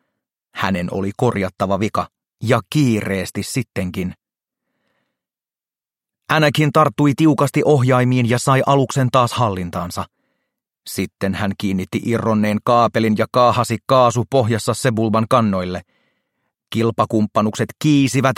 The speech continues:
peräkanaa stadionin halki kisan viimeiselle kierrokselle. Muut kuljettajat olivat jääneet jo kauas taakse, ja vain Sebulba oli enää Anakinin ja maaliviivan välissä.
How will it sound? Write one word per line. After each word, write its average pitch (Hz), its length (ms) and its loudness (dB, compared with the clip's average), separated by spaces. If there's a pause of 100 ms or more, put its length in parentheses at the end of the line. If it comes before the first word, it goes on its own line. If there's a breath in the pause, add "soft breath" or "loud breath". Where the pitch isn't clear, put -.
peräkanaa 135 640 4
stadionin 131 520 0
halki 131 440 0
kisan 127 380 0
viimeiselle 113 680 2
kierrokselle. 95 680 -2 (840)
Muut 107 400 0
kuljettajat 113 600 0
olivat 113 300 0
jääneet 117 420 0
jo 117 220 2
kauas 120 500 2
taakse, 131 420 2 (340 loud breath)
ja 131 160 4
vain 156 240 4
Sebulba 131 580 2
oli 123 300 2
enää 113 320 2
Anakinin 110 480 0
ja 104 80 0
maaliviivan 101 640 -2
välissä. 87 460 -6